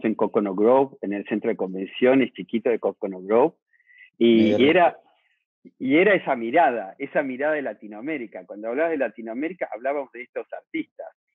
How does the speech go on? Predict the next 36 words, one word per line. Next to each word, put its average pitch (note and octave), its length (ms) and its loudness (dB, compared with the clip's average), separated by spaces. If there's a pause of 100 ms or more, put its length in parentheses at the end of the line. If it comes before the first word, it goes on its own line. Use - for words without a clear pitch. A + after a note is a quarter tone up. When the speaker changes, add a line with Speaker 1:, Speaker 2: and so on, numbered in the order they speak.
(200)
Speaker 1:
No C#3 220 -2
hablábamos B2+ 720 0
justamente A#2+ 920 -8 (220)
de, G#2 260 -6
de G#2 160 -6
los G#2 200 -8
artistas A#2 500 -6
que G#2+ 100 -6
hoy A#2 140 -2
vemos A#2 320 -4
más A2+ 160 -6
contemporáneos. F#2+ 960 -10 (200)
Eh, F2 380 -10
realmente C3 640 4 (240)
lo A2 180 2
que A2+ 80 0
decís, - 320 2 (140)
a G#2+ 80 0
mí B2 140 2
me C#3 140 2
pasó - 340 -2
exactamente A2 720 -6
lo F#2+ 100 -6
mismo. G#2+ 360 -4
O - 180 -20
sea, F#2+ 180 -6 (460)
en G#2 120 -2
ese A2 260 -2
sentido A2 600 0
de F2+ 120 -6
conocer G2+ 500 0
esos G2 320 -4
artistas, - 640 -16
¿no? B2 280 -6
De F2+ 140 -8
los D#2+ 200 -14